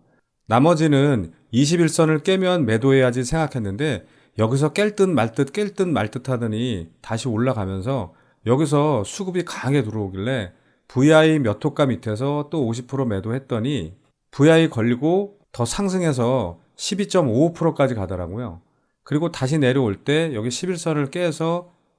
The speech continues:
나머지 물량의 오십 프로 매도하고 나머지는 이십일 선을 깨고 내려올 때 전량 매도 처리했어요. 물량은 얼마 사지 않았는데 여러 번 분할 매도를 했죠. 그리고 참고 삼아 말씀드리면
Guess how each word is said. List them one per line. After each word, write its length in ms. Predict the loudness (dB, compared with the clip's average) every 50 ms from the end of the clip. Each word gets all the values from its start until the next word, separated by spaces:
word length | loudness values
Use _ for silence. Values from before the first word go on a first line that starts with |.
| _ _ _ _ _
나머지 380 | 0 2 4 4 4 4 4 4
물량의 360 | 4 4 4 4 4 4 2
오십 220 | 2 0 -2 -4
프로 160 | -4 -4 -4 -2
매도하고 800 | -2 -2 -4 -4 -4 -4 -6 -6 -6 -4 -4 -4 -6 -6 -10 _ _ _ _ _ -4
나머지는 720 | 0 0 2 2 0 0 0 0 2 2 2 2 0 0
이십일 340 | 0 -2 -2 -2 -2 -4 -4
선을 300 | -2 -2 -2 -2 -2 -2
깨고 240 | -2 -2 -2 -2 -2
내려올 360 | -2 -4 -4 -4 -6 -8 -8
때 280 | -6 -6 -6 -6 -8 -10 _ _ _ _
전량 520 | -14 -8 -4 -2 0 0 2 2 2 0
매도 200 | 0 -2 -2 -4
처리했어요. 680 | -6 -8 -10 -10 -10 -10 -12 -14 -14 -14 -14 -14 -16 -20 _ _ _ _ _ _ _ _ _ _ _ _
물량은 600 | -2 2 4 6 6 6 6 6 4 2 2 2
얼마 240 | 2 2 2 2 2
사지 260 | 2 0 -2 -2 0
않았는데 800 | 0 2 2 2 2 2 0 0 -2 -2 -2 -2 -2 -4 -6 -8 -12 _ _ _ _ _ _ _ _ -6
여러 240 | -2 0 2 2 4
번 160 | 4 2 2
분할 240 | 0 0 0 2 2
매도를 360 | 2 0 0 -2 -2 -2 -4
했죠. 280 | -6 -6 -8 -12 -12 -12 _ _ _ _ _ _ _ _ _ _ _ _ _ _
그리고 280 | -2 0 2 2 2 2
참고 340 | 0 0 0 2 2 4
삼아 220 | 4 4 4 4 4
말씀드리면 840 | 2 2 0 -2 -2 -2 -2 -2 -2 -2 -2 -2 -2 -4 -6 -8